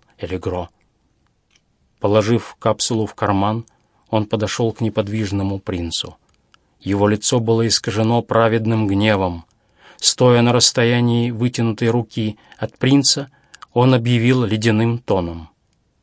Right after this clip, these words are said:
"Ты в полной мере понесёшь кару за это бесчестие. Ты будешь лишён одежд пилигрима,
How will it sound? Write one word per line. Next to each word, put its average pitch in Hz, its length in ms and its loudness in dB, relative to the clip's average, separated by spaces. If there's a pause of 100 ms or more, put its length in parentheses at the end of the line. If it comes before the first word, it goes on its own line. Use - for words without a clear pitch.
(720)
"Ты 113 180 4
в 104 120 -8
полной 113 500 2
мере 101 380 2
понесёшь 98 680 -4
кару 98 480 -2 (460)
за 87 180 -2
это 104 240 0
бесчестие. 98 880 -10 (580)
Ты 107 120 -4
будешь 117 360 0
лишён 120 480 2
одежд 104 560 -4 (120)
пилигрима, 101 720 -4